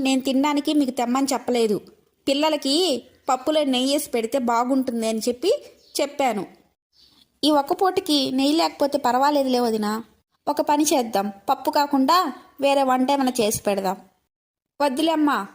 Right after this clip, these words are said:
మళ్ళీ ఎవరైనా చూస్తే ఇంటికి వచ్చిన ఆడపడుచుకి సరిగ్గా తిండి కూడా పెట్టలేదని మమ్మల్ని అంటారు. ఏంటండి మీరు అలాగే ఉంటారా ఈ రోజంతా? నేను వెళ్ళి తీసుకురమ్మని ఇందాక చెప్పాను కదా, వెళ్ళండి.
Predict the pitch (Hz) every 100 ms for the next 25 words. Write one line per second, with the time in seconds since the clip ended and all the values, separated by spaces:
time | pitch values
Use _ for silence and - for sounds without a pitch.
0 | _ - 294 302 302 294 311 302 311 -
1 | 339 403 349 - - - 349 381 349 302
2 | 320 302 302 311 294 - 269 262 269 -
3 | - 311 302 311 285 302 277 294 294 294
4 | 262 277 254 269 415 466 _ 339 330 330
5 | 320 311 294 269 208 - _ _ _ _
6 | _ - - - 247 285 330 285 262 233
7 | 214 277 294 - - 247 294 320 277 247
8 | 269 214 254 277 311 311 330 381 494 -
9 | _ - 277 277 320 330 349 - 349 349
10 | 302 302 285 277 277 359 311 220 185 196
11 | - - 262 302 311 208